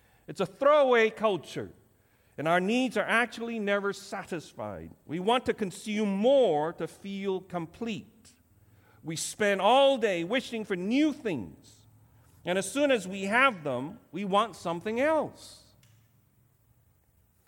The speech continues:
And as the consumer society that we are, we're constantly presented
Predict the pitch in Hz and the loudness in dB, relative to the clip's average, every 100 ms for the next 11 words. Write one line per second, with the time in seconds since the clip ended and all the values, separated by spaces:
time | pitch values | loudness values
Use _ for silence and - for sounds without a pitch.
0 | _ _ _ - 160 185 190 180 165 - | _ _ _ -8 -2 -2 -2 -4 -4 -4
1 | 214 220 208 185 - 202 214 214 196 190 | -4 -2 -2 -6 -4 -2 0 0 -2 -4
2 | 175 156 175 240 240 196 190 - 294 302 | -4 -4 2 4 4 4 -2 -4 0 0
3 | 277 - 247 220 214 - 196 151 190 196 | 0 -8 -6 -6 -8 -10 -10 -6 -6 -6
4 | 180 190 | -6 -8